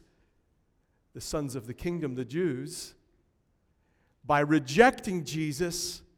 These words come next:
are cast outside the feast. Look at verse twelve. "While the sons of the kingdom will be thrown into outer darkness. In that place there will be weeping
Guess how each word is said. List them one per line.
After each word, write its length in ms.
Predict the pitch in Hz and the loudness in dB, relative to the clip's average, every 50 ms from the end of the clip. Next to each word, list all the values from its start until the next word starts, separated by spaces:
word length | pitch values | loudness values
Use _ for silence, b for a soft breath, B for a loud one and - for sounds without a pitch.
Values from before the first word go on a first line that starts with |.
| _ _ _ _ _ _ _ _ _ _ _ _ _ _ _ 175 | _ _ _ _ _ _ _ _ _ _ _ _ _ _ _ 2
are 180 | 170 170 175 | 2 2 2
cast 580 | 175 - - - 220 208 202 202 - - - 294 - _ _ _ - | 0 -4 -4 -2 0 0 0 -2 -4 -6 -10 -12 -16 _ _ _ 10
outside 840 | 262 294 311 294 220 - - - - 180 170 156 151 143 135 123 117 | 12 12 12 12 12 6 0 2 4 4 4 4 2 0 -2 -2 -4
the 80 | 165 156 | -4 -4
feast. 600 | - - 160 127 - - - - - - - - - _ _ _ _ _ _ _ _ _ _ _ _ _ _ | -2 -4 -4 -4 -4 -6 -8 -8 -8 -10 -12 -14 -16 _ _ _ _ _ _ _ _ _ _ _ _ _ _
Look 160 | - 143 131 156 | -12 -10 -10 -10
at 60 | 135 | -10
verse 220 | 123 123 117 - | -10 -10 -10 -12
twelve. 300 | - - 113 104 98 90 _ _ _ _ _ _ _ _ _ _ _ _ _ _ _ _ _ _ _ _ _ _ _ _ _ _ _ _ _ _ _ _ _ _ _ _ _ _ _ _ _ _ _ _ _ _ _ _ _ _ | -14 -18 -20 -20 -20 -20 _ _ _ _ _ _ _ _ _ _ _ _ _ _ _ _ _ _ _ _ _ _ _ _ _ _ _ _ _ _ _ _ _ _ _ _ _ _ _ _ _ _ _ _ _ _ _ _ _ _
"While 140 | 120 120 120 | -6 -6 -6
the 80 | 120 | -6
sons 320 | 113 - - 135 135 127 127 | -8 -8 -6 -8 -6 -6 -8
of 80 | 117 | -8
the 80 | 123 117 | -10 -12
kingdom 360 | - 131 127 123 117 117 117 | -12 -12 -12 -12 -14 -14 -16
will 80 | 113 113 | -16 -14
be 140 | 113 113 | -14 -14
thrown 320 | 110 - - 123 120 120 117 | -16 -14 -12 -12 -10 -10 -12
into 260 | 117 110 110 113 - | -14 -16 -16 -14 -10
outer 200 | 113 113 113 104 | -10 -10 -10 -10
darkness. 680 | - 110 104 98 - - 113 101 101 - - - _ _ _ _ _ _ _ _ _ _ _ _ _ - | -10 -10 -10 -10 -14 -18 -20 -20 -20 -20 -20 -20 _ _ _ _ _ _ _ _ _ _ _ _ _ -12
In 100 | 127 123 | -10 -8
that 200 | 123 117 - - | -8 -8 -10 -10
place 320 | - 143 131 120 113 - | -8 -6 -6 -6 -8 -10
there 140 | - 123 123 | -12 -12 -14
will 60 | 120 | -12
be 120 | 117 120 | -14 -14
weeping 480 | 120 127 127 123 123 120 113 117 117 | -12 -10 -10 -10 -12 -14 -16 -18 -20